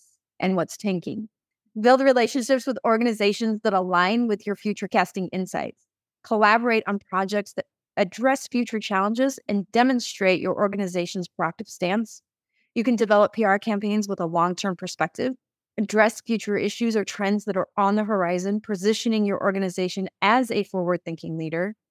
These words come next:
and establish metrics to evaluate the success of your future casting-informed P R efforts. Monitor how your strategies perform against anticipated trends and adjust as needed. Remember that while future casting can provide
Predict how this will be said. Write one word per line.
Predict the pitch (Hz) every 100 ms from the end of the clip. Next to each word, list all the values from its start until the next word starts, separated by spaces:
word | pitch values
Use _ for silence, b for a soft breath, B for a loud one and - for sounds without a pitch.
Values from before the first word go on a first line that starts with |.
| _ _ _
and | 247 254
establish | - 294 269 302 339 -
metrics | 233 214 - 175 - -
to | 233
evaluate | 208 208 214 247 247 247
the |
success | 240 262 - 185 180 -
of | 190
your | 190 196
future | _ 233 226 302 262
casting-informed | 220 202 - 214 196 190 190 - 185 180 175
P | - 185
R | - 156 165 _ -
efforts. | 175 165 - 214 _ _ _ -
Monitor | 196 202 247 254 262
how | 220
your | 180 180
strategies | - 196 196 190 214
perform | - 190 - 180 180
against | 180 170 -
anticipated | 185 175 220 - 226 202 180
trends | - 190 247 311 - _ _ _
and | - 214
adjust | 214 285 196 - - _ _
as | - 185
needed. | 185 170 147 - _ _ _ _ -
Remember | 262 285 359 349
that | 226
while | 208 214
future | - 277 302
casting | - 226 208 226 208
can | 214
provide | 214 202 190